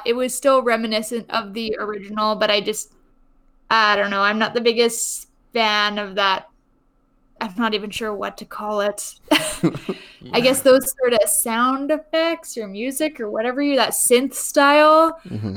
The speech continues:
Speaker 1: Um, yeah, overall, North, Northeast, it,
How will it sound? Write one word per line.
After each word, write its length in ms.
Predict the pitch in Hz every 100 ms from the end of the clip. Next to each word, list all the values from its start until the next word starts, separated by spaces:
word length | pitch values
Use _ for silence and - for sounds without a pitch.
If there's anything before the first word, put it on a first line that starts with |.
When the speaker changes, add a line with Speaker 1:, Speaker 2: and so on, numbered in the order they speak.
| -
Speaker 1:
Um, 580 | 240 233 240 233 240 233 _ _ _ _ _ _ _ _ _ _ -
yeah, 380 | 233 196 190 -
overall, 600 | 269 277 269 214 214 214 214 -
North, 460 | 240 254 247 - -
Northeast, 800 | 294 277 269 214 214 - - -
it, 260 | - 240